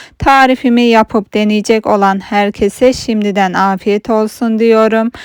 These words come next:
Sizler de beğendiyseniz mutlaka beğen butonuna basmayı, küçük de olsa bir yorum yapmayı ve hala kanalıma abone değilseniz hemen şimdi abone olarak bana destek olmayı unutmayın lütfen.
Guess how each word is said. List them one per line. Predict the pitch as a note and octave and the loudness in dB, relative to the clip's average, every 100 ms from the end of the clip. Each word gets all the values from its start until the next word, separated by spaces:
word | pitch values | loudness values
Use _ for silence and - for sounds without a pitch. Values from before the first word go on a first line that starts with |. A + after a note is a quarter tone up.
| - - | -20 -20
Sizler | - D4+ C4+ B3 A#3+ A3 | -2 2 4 6 4 4
de | A#3 | 2
beğendiyseniz | A3 A3 A3 G#3+ A3 G#3 A3+ G#3 G#3+ G#3+ | 4 4 4 2 2 0 -2 -2 -2 -2
mutlaka | A3 A3 A3+ G3+ - G3 F3+ | -4 -2 -2 -2 0 -2 0
beğen | G3+ G#3+ G#3+ | 2 4 2
butonuna | G#3+ - G#3 G3 F#3+ F#3 | -2 -4 -6 -2 -4 0
basmayı, | G3+ G#3+ - A3+ A3 A3 A3+ | 0 0 -2 -6 -4 -4 -6
küçük | - F3+ A#3+ A#3+ | -12 -6 -4 0
de | A3+ | 4
olsa | G#3 - G#3+ F#3 | 4 2 0 4
bir | G3+ F#3+ | 4 4
yorum | G3 F#3+ F#3+ | 4 2 0
yapmayı | F#3+ G3+ - A#3 A3+ A3 A3 - - - - | 0 0 0 0 0 0 -2 -6 -20 -6 0
ve | C#4 | 2
hala | C4+ B3 A3+ G#3 G3+ | 4 4 6 4 2
kanalıma | B3 A3+ A3+ A3+ A#3 A3+ | 0 2 2 2 4 4
abone | G#3 G#3 G3+ G3+ F3+ | 2 0 0 -2 -2
değilseniz | F#3+ F#3+ F#3+ - G3+ G3+ B3+ - | 0 0 -2 -4 -4 -2 -4 -6
hemen | C#4+ C4 A#3+ A3 | -4 0 0 -2
şimdi | - G#3+ G3+ A3 B3+ | -4 -4 -2 0 2
abone | G#3+ G3 G#3 G#3 | 0 0 0 0
olarak | G#3 G3+ F#3+ F3+ | 0 0 0 0
bana | G#3 G#3+ G#3 | -2 0 0
destek | G3+ - G3 F#3+ | -2 -2 -6 -4
olmayı | - A3+ A3+ A3+ A#3 | -2 -2 0 0 0
unutmayın | G#3+ F#3+ - G3 F#3 F#3 F#3+ | -2 -6 -6 -4 -4 -2 -4
lütfen. | F#3 - G3 G#3 A#3+ | -8 -6 -2 -2 -4